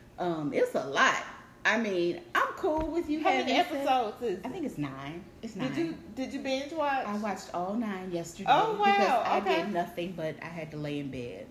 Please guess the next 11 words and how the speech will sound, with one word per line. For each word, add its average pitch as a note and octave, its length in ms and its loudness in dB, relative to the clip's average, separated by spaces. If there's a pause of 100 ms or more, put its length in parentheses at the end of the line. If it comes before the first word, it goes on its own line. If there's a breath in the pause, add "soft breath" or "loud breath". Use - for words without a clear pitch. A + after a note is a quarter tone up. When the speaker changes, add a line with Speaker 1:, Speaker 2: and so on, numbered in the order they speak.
(100)
Speaker 2:
Okay. A#4+ 280 0
Speaker 1:
You A4 80 2
know? - 80 -4 (960 loud breath)
Um, D3+ 540 -6 (720)
it F#3+ 160 0
certainly C#4 460 4
wasn't G#3 400 -2
as, E3 200 -2 (540)
I G3 100 -2
won't F#3+ 220 -4
tell. D3 320 -6